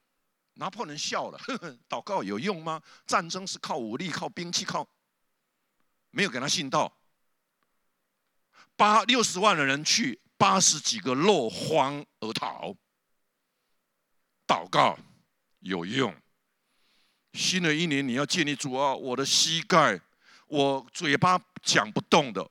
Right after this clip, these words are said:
帮助我用膝盖来求。”哎，告诉隔壁，你的膝盖很重要。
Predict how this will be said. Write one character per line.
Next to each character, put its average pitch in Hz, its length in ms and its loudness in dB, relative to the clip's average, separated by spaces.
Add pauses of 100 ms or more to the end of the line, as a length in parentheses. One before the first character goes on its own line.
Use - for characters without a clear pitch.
帮 160 180 2
助 156 140 -6
我 113 120 0
用 135 140 -4
膝 156 500 0
盖 131 240 2
来 95 120 -2
求。” 90 580 -2 (1200)
哎， 50 280 -20
告 131 160 0
诉 - 120 -4
隔 113 80 -2
壁， 117 160 -2
你 95 100 -10
的 113 100 -2
膝 143 240 2
盖 123 220 4
很 90 160 -8
重 101 240 -2
要。 95 380 0